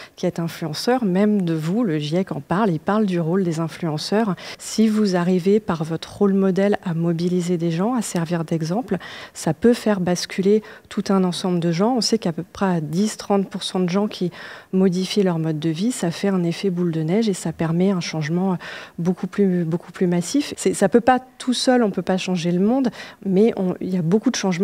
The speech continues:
qui requièrent quand même des changements qui vont demander de changer de culture, de changer de paradigme. Et ça, ça passe aussi par, euh, des, des, voilà, des changements de,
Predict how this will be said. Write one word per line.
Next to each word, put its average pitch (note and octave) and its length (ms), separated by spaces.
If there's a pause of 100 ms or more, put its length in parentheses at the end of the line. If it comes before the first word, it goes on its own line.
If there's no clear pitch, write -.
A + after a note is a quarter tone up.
(120)
qui - 160
requièrent G3+ 520
quand E3+ 140
même F#3+ 260 (360)
des E3+ 100
changements E3+ 580
qui G#3+ 180
vont D#3+ 180
demander D#3 480 (180)
de D#3+ 100
changer D#3 320
de - 60
culture, G#3+ 640
de E3+ 120
changer E3 380
de - 80
paradigme. E3 640 (420)
Et E3+ 80
ça, G3+ 180
ça E3 180
passe D3 240
aussi D#3 220
par, E3+ 320
euh, D3+ 80
des, D3 200
des, D#3 260
voilà, D#3 200
des C#3+ 100
changements D#3 400
de, D#3 120